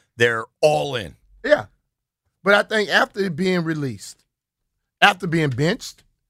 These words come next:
Speaker 2: then cut, how do you sell that to your fans truly? You know, after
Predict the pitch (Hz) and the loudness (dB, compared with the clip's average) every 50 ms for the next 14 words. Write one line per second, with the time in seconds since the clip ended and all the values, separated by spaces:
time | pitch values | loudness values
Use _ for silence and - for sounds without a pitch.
0 | _ _ _ _ _ - 156 190 269 - - 208 185 165 156 - _ _ _ _ | _ _ _ _ _ -8 -8 -8 -8 -2 0 2 2 2 2 0 _ _ _ _
1 | _ _ _ _ _ _ _ _ _ _ _ _ _ _ _ _ _ _ _ _ | _ _ _ _ _ _ _ _ _ _ _ _ _ _ _ _ _ _ _ _
2 | - 196 254 285 294 277 247 226 208 - - - 214 226 226 220 196 165 160 151 | 2 4 4 4 2 0 -2 -4 -4 -4 -2 2 2 4 4 2 0 0 0 -2
3 | 147 - - - 156 147 139 123 - 156 151 135 113 101 104 - - - 123 104 | -2 -2 -2 0 0 2 0 0 -2 -2 -4 -2 -4 -6 -10 -14 -16 -16 -14 -14
4 | 92 - - _ _ _ _ _ _ _ _ _ _ _ _ _ _ _ 156 160 | -14 -16 -20 _ _ _ _ _ _ _ _ _ _ _ _ _ _ _ 2 4
5 | 165 165 160 160 - - 170 190 196 180 - - 180 165 147 | 4 4 2 2 2 4 4 4 4 4 0 0 0 0 -2